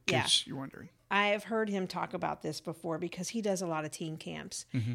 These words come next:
Speaker 2: And he said the, the pureness and
Speaker 1: Innocence.
Speaker 2: the innocence
Speaker 1: Yeah.
Speaker 2: that comes with teenagers and college students is just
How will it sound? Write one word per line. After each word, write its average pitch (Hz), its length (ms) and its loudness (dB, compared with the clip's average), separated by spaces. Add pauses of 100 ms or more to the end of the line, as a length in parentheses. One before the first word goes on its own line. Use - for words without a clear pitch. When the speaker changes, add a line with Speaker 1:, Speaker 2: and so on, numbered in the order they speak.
(120)
Speaker 2:
And 185 140 -2
he 214 200 0
said 165 560 2
the, 196 140 -4 (320)
the 190 100 -2
pureness 214 840 -2 (500)
and 170 500 4 (100)
Speaker 1:
Innocence. 175 340 6
Speaker 2:
the - 100 -4
innocence 202 800 2
Speaker 1:
Yeah. 113 180 -4 (460)
Speaker 2:
that - 180 2
comes 185 460 0
with 160 220 -4
teenagers 156 840 -6 (560)
and 165 180 -4
college 151 400 -2
students - 680 -6
is 165 240 -4
just 160 460 -4